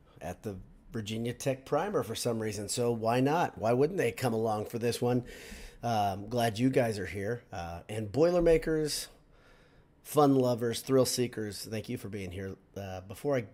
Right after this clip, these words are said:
dive in too deeply about what I saw and what I thought about the game, let me thank our sponsors. I'm wearing a beautiful, lovely, fantastic shirt, shirt from our friends at Homefield. Head over to homefieldapparel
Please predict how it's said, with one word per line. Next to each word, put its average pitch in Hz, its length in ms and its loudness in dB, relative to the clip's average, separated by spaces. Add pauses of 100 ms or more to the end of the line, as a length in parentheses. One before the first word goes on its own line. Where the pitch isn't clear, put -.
(120)
dive 104 280 0
in 98 120 -6
too 135 220 0
deeply 110 400 -4
about 98 240 -8
what 104 160 -4
I 101 140 -4
saw 107 360 -10
and 107 100 -8
what 92 120 -10
I 85 80 -8
thought 107 340 -4
about 98 240 -6
the 101 80 -12
game, 107 380 -4 (680)
let 117 80 -4
me 113 60 -2
thank 104 220 -8
our 92 80 -8
sponsors. 95 420 -12
I'm 104 160 -6
wearing 101 240 -6
a 92 60 -8
beautiful, 107 500 -4
lovely, 101 380 -6
fantastic 98 560 -6
shirt, - 400 -6
shirt 113 260 -2
from 101 140 -10
our 95 80 -6
friends 101 260 -8
at - 80 -10
Homefield. 104 480 -4 (200)
Head 185 120 10
over 160 180 6
to 131 60 0
homefieldapparel 127 1080 2